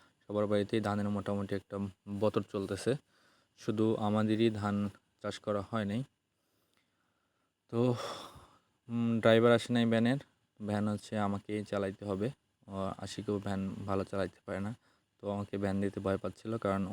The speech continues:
ও ভাবতেছিল আমি হয়তো ভ্যান চালাতে পারবো না, কিন্তু ও জানে না যে আমি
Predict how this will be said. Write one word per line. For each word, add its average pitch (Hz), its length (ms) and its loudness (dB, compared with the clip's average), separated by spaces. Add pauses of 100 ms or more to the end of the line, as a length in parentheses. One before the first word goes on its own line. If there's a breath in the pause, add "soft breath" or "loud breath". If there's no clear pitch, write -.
ও 98 120 -10 (240)
ভাবতেছিল 98 460 -6
আমি 98 180 -2
হয়তো 98 220 -4
ভ্যান 98 180 -2
চালাতে 95 340 -4
পারবো 95 240 -2
না, 107 140 -2
কিন্তু 101 280 -4
ও 98 120 -2
জানে 101 260 0
না 101 120 -2 (520 loud breath)
যে - 140 -12
আমি 98 160 0